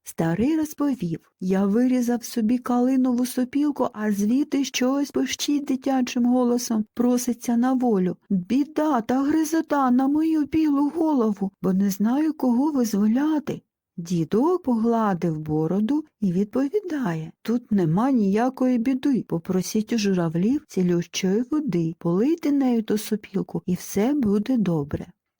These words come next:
Дід пішов додому, не їв, не спав і з бабою не ставав до бесіди.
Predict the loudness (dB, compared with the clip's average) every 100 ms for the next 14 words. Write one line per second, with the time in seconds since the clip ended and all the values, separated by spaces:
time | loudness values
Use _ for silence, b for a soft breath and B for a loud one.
0 | _ -4 0 0 -2 -8 -4 -2 -2 -2
1 | -2 0 0 0 -2 -4 -4 -4 -2 0
2 | 0 0 -4 _ -8 -8 -4 -2 0 0
3 | -2 -4 -2 -2 0 0 2 0 0 0
4 | 0 0 0 2 0 0 -2 -2